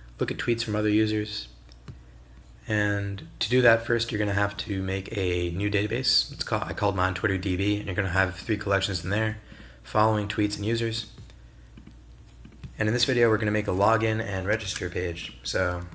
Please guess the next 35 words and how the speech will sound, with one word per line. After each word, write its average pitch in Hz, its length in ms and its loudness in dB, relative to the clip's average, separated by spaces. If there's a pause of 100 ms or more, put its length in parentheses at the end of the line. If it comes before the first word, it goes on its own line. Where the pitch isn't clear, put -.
(100)
to - 80 -8
start 117 240 2
off, 110 420 -2 (120)
you're 95 80 -4
gonna 101 160 2
want 101 140 2
something 98 180 -4
called 87 200 -2
D 92 120 -2
B 92 100 -4
connect 92 280 -4
dot 95 140 -8
P 87 140 -4
H 90 160 -6
P. 117 240 -2 (760)
It 104 120 0
is 90 80 2
a - 40 -2
very 92 140 6
simple 90 260 -2
file. 98 460 2 (240)
All 107 80 4
you 98 60 6
have 95 80 0
to 95 40 -8
do 90 220 0
is - 380 -4
require 92 580 2
composer's 90 640 0
auto 95 260 0
load 90 220 -2
dot 90 220 -8
P 90 120 -4
H 90 140 -6
P, 117 320 -2